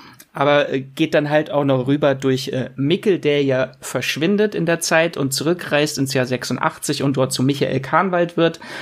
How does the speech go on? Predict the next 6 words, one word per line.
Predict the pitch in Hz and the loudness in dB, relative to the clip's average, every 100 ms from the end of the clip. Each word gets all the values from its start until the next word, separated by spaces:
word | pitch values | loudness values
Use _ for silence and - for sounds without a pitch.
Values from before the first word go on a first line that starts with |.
| 185 | -6
und | - 147 139 | 0 2 2
dann | 131 135 - | 2 -2 -4
Jonas | 135 139 147 120 - | 0 2 2 0 -4
Kahnwald, | 113 113 120 117 113 - | -4 -4 -2 -2 -2 -4
äh, | 120 - - | -4 -4 -4
zeugt. | - 127 - - - | 0 2 0 -4 -16